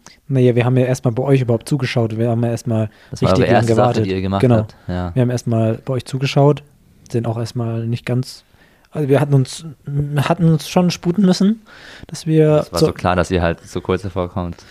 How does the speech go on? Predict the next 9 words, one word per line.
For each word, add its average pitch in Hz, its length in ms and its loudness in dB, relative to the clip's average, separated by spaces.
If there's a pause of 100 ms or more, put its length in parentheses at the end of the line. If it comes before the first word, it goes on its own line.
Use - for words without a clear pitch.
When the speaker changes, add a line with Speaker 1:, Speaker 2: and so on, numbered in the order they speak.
(240)
Speaker 1:
Ja. 117 200 -2 (320)
Speaker 2:
Aber 82 320 -6 (160)
so - 160 -10
sind 78 240 -8
wir 78 60 -12
drauf, 80 300 -8
ne? 101 200 0 (1000)
Speaker 1:
Richtig - 220 -8
crazy. 110 380 -2